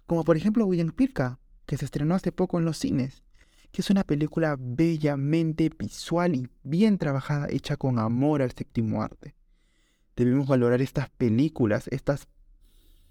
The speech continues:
producciones que realizan cineastas independientes, que le ponen mucho amor, que le ponen mucha dedicación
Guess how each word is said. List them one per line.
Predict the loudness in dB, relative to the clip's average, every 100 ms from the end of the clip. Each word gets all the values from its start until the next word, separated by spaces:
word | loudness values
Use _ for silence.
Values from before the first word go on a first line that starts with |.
| _ _
producciones | 2 2 2 -2 0 4 4 4 2
que | -2 -4
realizan | 0 0 0 -4
cineastas | -2 -4 -4 -4
independientes, | -2 -2 0 0 2 2 2 0 -4 -14 -18 -20 -6
que | -2
le | 0
ponen | 2 2 2
mucho | 0 -2 -2
amor, | 0 2 2 2
que | 0
le | -2
ponen | 0 -2 0
mucha | -2 -2 -2
dedicación | -2 -2 -8 -6 -6 -4 0 2 2